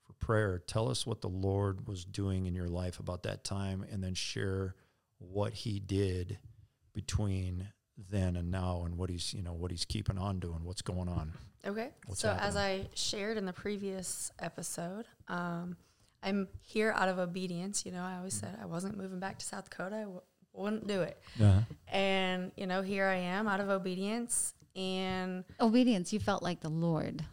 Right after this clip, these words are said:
Speaker 3: like God was telling you to move back.
Speaker 2: Yes.
Speaker 3: Okay.
Speaker 2: Um, so I knew when I was still in North Carolina, I knew for a good probably year and a half,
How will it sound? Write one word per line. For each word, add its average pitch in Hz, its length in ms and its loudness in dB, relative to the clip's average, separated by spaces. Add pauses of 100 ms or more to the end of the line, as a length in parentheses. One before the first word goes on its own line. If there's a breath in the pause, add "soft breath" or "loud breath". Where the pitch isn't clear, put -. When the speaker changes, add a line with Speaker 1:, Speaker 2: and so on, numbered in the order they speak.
(200)
Speaker 3:
like 170 160 -4
God 190 240 4
was 175 140 0
telling - 280 0
you - 140 -2
to - 160 -2
move 160 180 0
back. - 400 -8
Speaker 2:
Yes. - 540 -4
Speaker 3:
Okay. 185 200 4 (220)
Speaker 2:
Um, - 440 -2 (160)
so 180 440 2
I 180 140 4
knew 214 840 2
when 180 140 -2
I 170 80 0
was 175 100 0
still 202 220 2
in 190 80 0
North 185 200 -4
Carolina, 175 680 -2
I 202 160 -2
knew 185 520 -2 (920)
for 185 200 -4
a 180 60 -6
good 190 640 -2
probably 190 420 -10
year 185 340 -6
and 175 120 -4
a 175 40 -6
half, 170 520 -8